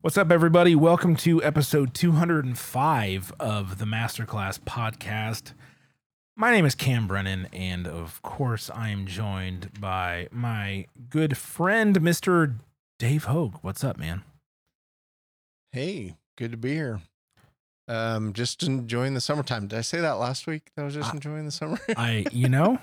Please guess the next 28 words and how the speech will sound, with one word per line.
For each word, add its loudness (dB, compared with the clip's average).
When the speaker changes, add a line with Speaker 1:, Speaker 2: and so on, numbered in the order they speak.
Speaker 2:
<laughs> -4
Speaker 1:
I 2
love 4
that 0
you 4
think 2
that 2
I 4
remember 6
that 2
bit 2
of 2
our 4
conversation 2
last -2
week. -2
That 4
was 6
a 6
whole 6
seven 2
days 2
ago, 4
Dave. 2
Speaker 2:
Yes. -2
Speaker 1:
So, 4
we, 2
uh, 2